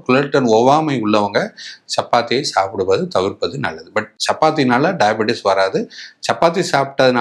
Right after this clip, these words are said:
மட்டும் டயபெட்டிஸ் கண்ட்ரோலும் வராது. So நிறைய பேர் "பழைய சாதம் சாப்பிட்டா சுகர் கண்ட்ரோல் ஆகுமா?" அப்படின்னு கேக்குறாங்க.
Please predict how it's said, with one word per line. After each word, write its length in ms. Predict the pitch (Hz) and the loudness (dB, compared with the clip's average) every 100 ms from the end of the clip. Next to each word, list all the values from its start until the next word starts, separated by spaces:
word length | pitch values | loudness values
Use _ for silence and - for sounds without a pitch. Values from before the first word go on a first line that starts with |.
| 120 120 | 2 2
மட்டும் 280 | 110 110 | -2 -2
டயபெட்டிஸ் 440 | 113 107 - - - | 0 0 -2 -12 -8
கண்ட்ரோலும் 460 | 98 104 104 113 120 | -4 0 0 0 -4
வராது. 260 | 98 71 _ | -8 -10 _
So 160 | - 151 | 0 0
நிறைய 300 | 135 120 175 180 | 2 4 6 6
பேர் 180 | 147 170 | 4 4
"பழைய 260 | 123 139 151 | 2 2 2
சாதம் 340 | 143 123 127 | 2 2 0
சாப்பிட்டா 340 | 110 110 - 135 | -2 -2 0 -2
சுகர் 340 | 135 117 120 | 0 0 0
கண்ட்ரோல் 300 | 110 104 107 | -2 0 0
ஆகுமா?" 280 | 98 98 98 | 0 -2 -4
அப்படின்னு 280 | 95 98 98 | -6 -8 -8
கேக்குறாங்க. 420 | 92 - - - | -10 -8 -12 -8